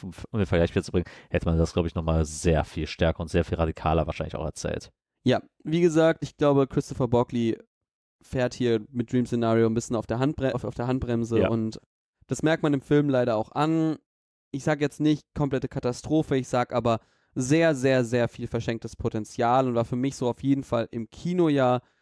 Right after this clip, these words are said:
Speaker 2: die allererste große Enttäuschung, als ich aus der Pressevorführung rausging.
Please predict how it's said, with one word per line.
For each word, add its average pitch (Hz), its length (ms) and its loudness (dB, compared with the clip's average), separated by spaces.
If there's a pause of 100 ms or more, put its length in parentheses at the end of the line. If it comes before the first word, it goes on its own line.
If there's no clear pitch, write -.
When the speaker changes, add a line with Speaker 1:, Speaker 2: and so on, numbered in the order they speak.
(260)
Speaker 2:
die 143 120 0
allererste 123 640 0
große 123 480 0
Enttäuschung, 113 480 -2
als 101 120 -12
ich 107 80 -6
aus 107 100 -8
der 104 100 -2
Pressevorführung 113 680 -8
rausging. 135 680 0